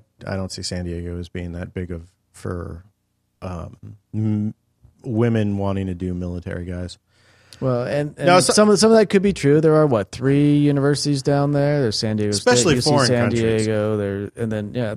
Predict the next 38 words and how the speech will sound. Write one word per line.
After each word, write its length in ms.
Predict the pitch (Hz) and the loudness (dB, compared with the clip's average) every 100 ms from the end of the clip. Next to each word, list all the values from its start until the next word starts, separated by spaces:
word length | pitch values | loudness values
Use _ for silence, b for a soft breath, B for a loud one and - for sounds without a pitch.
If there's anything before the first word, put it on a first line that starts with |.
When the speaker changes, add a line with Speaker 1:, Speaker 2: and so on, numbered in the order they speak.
| - | -8
Speaker 2:
so 140 | - | -4
that, 200 | 175 202 | -2 -2
that's 180 | - 196 | -2 -6
possible. 360 | - 107 92 143 | -4 -4 -2 0
Yeah, 100 | 170 | 2
Speaker 1:
You 80 | 214 | 4
Speaker 2:
foreign 220 | 240 214 | 2 4
countries, 400 | 185 220 143 127 | 2 2 0 2
yeah, 120 | 156 | 2
you're 340 | 147 180 165 | 2 4 4
a, 40 | 135 | 4
you're 200 | 147 151 | 4 2
an 80 | 131 | 2
American. 680 | 113 160 147 - 131 127 | 2 2 2 2 2 2
Speaker 1:
Yeah, 100 | 127 285 | 4 4
you're 180 | 135 | 4
an 80 | 139 | 4
Speaker 2:
And 80 | 131 | 4
Speaker 1:
American 400 | 131 156 165 180 | 4 4 2 0
and 220 | 135 147 | 2 2
an 100 | 165 | 4
American 480 | 135 127 127 127 117 | 4 4 2 2 -2
soldier 480 | 110 123 123 135 170 | 0 2 2 0 0
in 140 | 117 | 0
Japan. 580 | 101 98 113 113 131 170 - | 0 -4 -2 0 -2 -4 -4
Oh 160 | 175 | -2
my 160 | 180 170 | 0 -2
God. 380 | 196 185 92 90 120 | -2 -2 -4 -8 -10
Speaker 2:
Mm-hmm. 520 | 113 110 113 139 196 - | -6 -4 -4 -4 -6 -2
Speaker 1:
And 260 | 143 147 143 | 2 2 2
whoever 360 | 139 160 160 | 2 2 2
you 100 | 175 | 0
get 200 | 156 160 | 0 -2
pregnant, 460 | 143 175 202 139 143 143 | 0 -2 0 -2 -4 -8
you, 180 | 143 | -6
you 200 | 139 147 | -6 -4
know, 220 | 139 113 143 | -2 -2 -4
you, 160 | 131 | -8